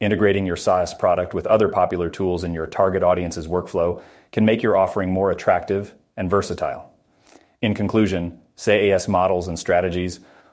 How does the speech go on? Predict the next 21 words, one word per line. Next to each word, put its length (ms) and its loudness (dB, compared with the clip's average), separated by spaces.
offer 280 4
significant 600 0
opportunities 680 -2
for 140 -10
startups 420 2
to 140 -6
innovate 360 -2
and 140 -6
scale 320 0
their 160 0
businesses. 680 -8
They 120 4
are 120 4
cost-effective 920 0
and 140 -4
efficient 460 -2
ways 340 -2
to 120 -8
drive 360 2
customer 400 -2
satisfaction 840 -2